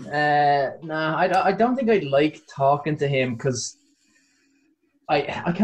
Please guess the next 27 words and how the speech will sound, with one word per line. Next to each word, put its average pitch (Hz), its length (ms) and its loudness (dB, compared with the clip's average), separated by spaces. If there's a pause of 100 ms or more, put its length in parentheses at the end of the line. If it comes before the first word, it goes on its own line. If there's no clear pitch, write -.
(120)
remember 226 180 6
who 196 180 6
was 185 200 4
it. 170 100 4
Uh, 156 180 4
Sam 214 360 4
Ki-, 190 200 -2
uh, 165 160 4
not 175 220 2
Sam 165 180 2
Kinison. 139 400 -4
Sam, 151 380 0
um, 143 460 -2 (420)
Sam 180 240 4
Harris 151 480 2 (320)
was 143 140 2
saying, 143 340 2
like, 131 260 -2 (800)
loads 165 400 6
of - 80 2
politicians 175 540 4
are 131 80 4
liars, 127 760 4 (260)
but 135 180 -2
Donald 143 320 2
Trump 135 340 -2 (100)
is 127 380 -2